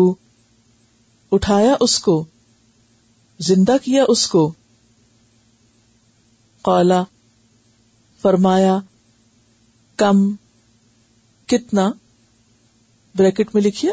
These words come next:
عرصہ، لبست، تم ٹھہرے ہو، قال، اس نے کہا،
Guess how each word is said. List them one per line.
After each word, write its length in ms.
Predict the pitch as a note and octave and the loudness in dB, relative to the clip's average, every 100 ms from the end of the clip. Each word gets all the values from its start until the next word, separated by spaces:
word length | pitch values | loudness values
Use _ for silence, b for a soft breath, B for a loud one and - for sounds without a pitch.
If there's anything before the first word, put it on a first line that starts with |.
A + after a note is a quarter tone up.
| - | -2
عرصہ، 360 | F#3 - G#3 C4+ _ _ _ _ _ _ _ _ _ _ _ _ _ _ _ _ _ _ _ _ _ | -2 -2 -2 -4 _ _ _ _ _ _ _ _ _ _ _ _ _ _ _ _ _ _ _ _ _
لبست، 460 | G#3 G#3 C4 - D#4 F4+ - _ _ _ _ _ _ _ _ _ _ | -2 0 0 -2 -2 -4 -8 _ _ _ _ _ _ _ _ _ _
تم 140 | C4 B3 | -2 0
ٹھہرے 320 | B3 A3+ B3+ B3+ | 0 0 0 0
ہو، 160 | A3 D#3 - _ _ _ _ _ _ _ _ _ _ _ _ _ _ _ _ _ _ _ _ | 0 -2 -8 _ _ _ _ _ _ _ _ _ _ _ _ _ _ _ _ _ _ _ _
قال، 300 | - F#3+ F#3 F#3+ C#4+ _ _ _ _ _ _ _ _ _ _ _ - | -2 0 2 0 -4 _ _ _ _ _ _ _ _ _ _ _ -4
اس 220 | G3+ - | -2 -2
نے 80 | F3 | -2
کہا، 380 | F#3 E3+ F3+ | -2 0 0